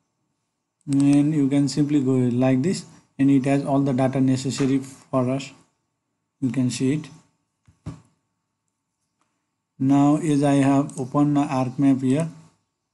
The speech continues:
you can simply see it. Uh,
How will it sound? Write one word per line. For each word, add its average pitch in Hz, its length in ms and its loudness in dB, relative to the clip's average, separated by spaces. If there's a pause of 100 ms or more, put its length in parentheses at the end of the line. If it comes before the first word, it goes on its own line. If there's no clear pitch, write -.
(320)
you 135 120 0
can 135 260 2
simply 147 500 0 (460)
see 147 400 2
it. 147 160 -6 (1300)
Uh, 135 420 2